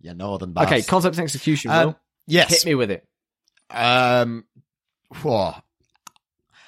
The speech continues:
Speaker 1: So, I like rock climbing, and I was kind of, it was an easy win for me to get on board with this at the beginning. I was engaged in what they were doing. I liked the climbing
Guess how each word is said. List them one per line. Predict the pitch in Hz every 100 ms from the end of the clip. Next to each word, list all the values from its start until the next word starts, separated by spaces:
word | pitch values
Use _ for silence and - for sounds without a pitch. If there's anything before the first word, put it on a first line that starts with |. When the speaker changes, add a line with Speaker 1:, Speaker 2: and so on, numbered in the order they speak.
| _ _
Speaker 1:
So, | - 180 175 160 _ 143
I | 135
like | 139
rock | 139 160
climbing, | 165 147 156 151
and | 113 110 107 -
I | 117 113 110
was | 110 101
kind | - - 131 127
of, | 120 120 -
it | 113
was | 107
an |
easy | 123 107 110
win | 117 113
for | 104
me | 110 110
to | 90
get | 107
on | 110
board | 101 110 101
with | 90
this | 104 - - -
at |
the | 101
beginning. | 92 123 135 135 135
I | 101
was | 95 95 90 - _ -
engaged | 117 92 120 151 117 98 -
in | 123 113
what | 110 113
they | 110
were |
doing. | 107 147 143 143 - -
I | 110 107
liked | 107 117 110 - - - _ _ _ _ _ _ _ _ _ _ _ -
the | 107 117 107 95
climbing | - 165 170 165 156 151